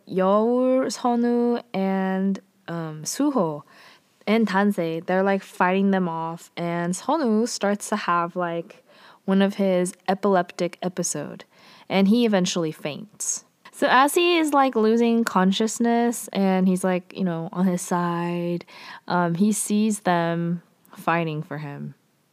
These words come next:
Meanwhile, Sam is at Yeongshilgong's chambers, and he takes the king bracelet.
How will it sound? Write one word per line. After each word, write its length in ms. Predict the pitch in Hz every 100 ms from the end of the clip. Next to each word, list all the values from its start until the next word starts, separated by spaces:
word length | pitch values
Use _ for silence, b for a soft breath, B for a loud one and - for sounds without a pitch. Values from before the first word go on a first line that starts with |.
| b _
Meanwhile, 720 | 202 247 254 202 156 151 175
Sam 640 | 202 - 320 349 254 214 226
is 200 | 226 214
at 220 | 202 202 -
Yeongshilgong's 920 | 202 247 254 262 226 190 185 190 -
chambers, 880 | - 226 220 214 165 160 175 208 - B B B B -
and 480 | 220 214 220 220
he 200 | 214 262
takes 420 | 247 - 302 311 -
the 160 | 214
king 300 | - 226 214
bracelet. 540 | 190 180 185 - 147